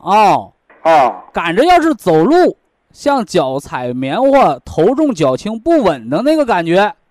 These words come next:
Speaker 2: 啊。
Speaker 1: 那是你脑梗来的。
Speaker 2: 哦，脑梗来的。
Speaker 1: 脑梗这个吃什么呢？就是头重脚轻这个，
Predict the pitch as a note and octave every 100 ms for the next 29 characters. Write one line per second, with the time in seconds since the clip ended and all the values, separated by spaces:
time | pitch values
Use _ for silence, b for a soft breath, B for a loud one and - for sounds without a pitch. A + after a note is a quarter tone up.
0 | _ _ - E3+ C#3+ G2 A#3+ C4+ A#3+ F#3
1 | C#3+ C3+ A#3+ F3+ B2 G#2 G#2 D#3+ G3+ _
2 | _ _ _ _ _ _ _ _ _ -
3 | E3+ E3 F#3 A3 G#3 G#3+ F3+ F#3 E4 G4
4 | B3 D3 E3+ D#4 C#4 - B3 G3 D#3 G3
5 | F3+ D#3+ G#3 F#3 - A#3 D4 E4 A#3+ E3
6 | D#3+ C4+ C4+ C4+ A3+ D#3+